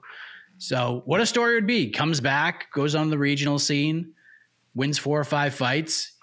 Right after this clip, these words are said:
Dude trains and lives in Vegas. It's not like opportunities can't come. He's, he's in the right place. Maybe they come calling. He comes back, wins a few fights at one twenty-five, goes on a little bit of a run. Be a great little story. Love a comeback story. I,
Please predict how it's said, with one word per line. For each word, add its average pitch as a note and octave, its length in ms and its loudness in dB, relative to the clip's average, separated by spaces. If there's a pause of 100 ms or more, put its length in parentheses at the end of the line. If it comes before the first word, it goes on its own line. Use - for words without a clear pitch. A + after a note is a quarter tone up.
(300)
Dude C3+ 320 -4
trains D#3 420 0
and D#3 100 2
lives D#3 220 2
in C#3+ 120 2
Vegas. C#3+ 440 0
It's A#2+ 120 -2
not D3 100 2
like D3 160 0
opportunities C#3 600 0
can't C#3 280 -2
come. C3 540 -2 (140)
He's, A#2 220 -8
he's A#2+ 300 -4
in C3 80 -4
the D3 100 0
right D3 240 0
place. F3 520 0 (1040)
Maybe B2+ 160 -2
they C#3 120 0
come D#3 200 0
calling. D#3 360 2
He F#3 60 0
comes C#3+ 220 -2
back, D3+ 340 -2
wins D#3+ 160 0
a C#3+ 60 -6
few E3+ 180 -2
fights D3+ 340 -2
at C3 80 -2 (120)
one D3 180 -2
twenty-five, D#3 680 0
goes C3 200 0
on D3 80 0
a D3+ 40 0
little D3+ 180 0
bit D3+ 120 -2
of C#3+ 80 -4
a D#3 60 0
run. D#3 420 0 (160)
Be A3+ 120 -6
a A#3+ 40 -4
great C#4 280 -4
little C#4+ 180 -4
story. A#3+ 480 -4 (460)
Love F#3 200 -2
a E3+ 40 0
comeback G2+ 400 -2
story. - 240 -8
I, D3 180 -2